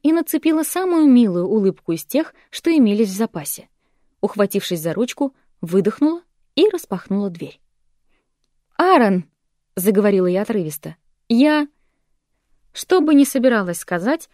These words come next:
все слова испарились вместе с вежливой улыбкой. У меня отвисла челюсть. "Я..."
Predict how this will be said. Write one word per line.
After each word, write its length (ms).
все 220
слова 360
испарились 560
вместе 380
с 120
вежливой 480
улыбкой. 560
У 120
меня 420
отвисла 600
челюсть. 600
"Я..." 500